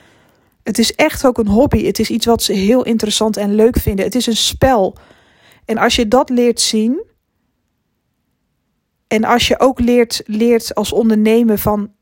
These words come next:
kijk, als je het een beetje beter gaat krijgen, want dat leer ik ondernemers ook, hè, hoe ze meer richting een wealthy lifestyle kunnen gaan. Ik ben degene die ze leert dat het op langere termijn heel interessant is.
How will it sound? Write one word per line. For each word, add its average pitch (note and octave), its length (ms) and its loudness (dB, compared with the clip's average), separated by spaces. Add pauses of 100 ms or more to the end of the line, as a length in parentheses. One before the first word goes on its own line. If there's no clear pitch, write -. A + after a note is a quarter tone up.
(120)
kijk, A3 380 -2 (320)
als A3+ 180 0
je A#3 120 0
het A3+ 160 0
een A3 80 0
beetje G#3+ 300 2
beter B3 320 2
gaat - 160 -4
krijgen, G#3 280 -4
want G#3+ 120 0
dat A3 140 -4
leer A3+ 200 4
ik A3 120 -4
ondernemers G#3 580 0
ook, G3 200 -2
hè, A#3 140 -2 (440)
hoe A3+ 160 0
ze G#3+ 120 2
meer A3 320 4
richting A3 400 -2
een G3+ 120 0
wealthy A3 400 2
lifestyle G3+ 580 0
kunnen G3 220 -4
gaan. F#3+ 360 -6 (320)
Ik - 160 -4
ben A3 140 0
degene G3+ 440 -2
die G3+ 140 0
ze G3 140 -2
leert G3+ 260 0
dat G#3+ 140 -4
het G3+ 140 -2
op G#3 120 -2
langere G#3 340 0
termijn A3 380 0
heel G3 180 2
interessant F#3+ 640 -2
is. C4 360 -4